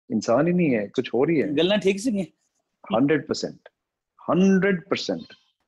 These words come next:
Speaker 2: ਕਨੈਕਸ਼ਨ, ਅਹ, ਦੀ ਗੱਲ ਹੈ। It's about, ਅਹ, ਤੁਹਾਡੇ ਨਾਲ ਇੱਕ ਕਨੈਕਸ਼ਨ ਹੋ ਗਿਆ ਜਦੋਂ, ਸੁਖਬੀਰ ਭਾਈ, ਤੁਹਾਡੇ ਨਾਲ ਇੱਦਾਂ ਦਾ ਕਨੈਕਸ਼ਨ ਹੈ,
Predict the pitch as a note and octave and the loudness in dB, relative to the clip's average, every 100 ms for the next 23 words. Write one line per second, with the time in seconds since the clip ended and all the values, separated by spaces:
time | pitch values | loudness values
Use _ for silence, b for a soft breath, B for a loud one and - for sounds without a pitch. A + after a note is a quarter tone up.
0 | - E3 E3+ G#3+ G3+ G3 F3+ E3 D#3+ C#3+ | -6 -4 -4 -4 -4 -6 -6 -4 -4 -4
1 | D3+ C#3+ C#3+ C3+ C#3+ C#3+ C#3+ C3+ D3 D3+ | -2 0 0 -2 -6 -6 -12 -6 0 0
2 | D3+ D#3 D3 C3+ - _ _ _ - C3+ | 2 2 2 -2 -12 _ _ _ -6 -2
3 | C3+ B2+ F3 E3+ G3 F#3 F3+ E3+ A3+ G3 | -2 -2 -2 0 0 -2 -2 -2 -2 -2
4 | D#3+ D3 D3+ C#3+ F3+ - D#3+ E3+ F3 E3+ | -2 -2 -2 -4 -6 -6 -4 -2 0 0
5 | D#3 E3 E3 D#3+ F#3+ G3+ E3 D3+ D#3+ F3+ | -2 -2 -4 -2 -2 -2 -4 -8 -6 -6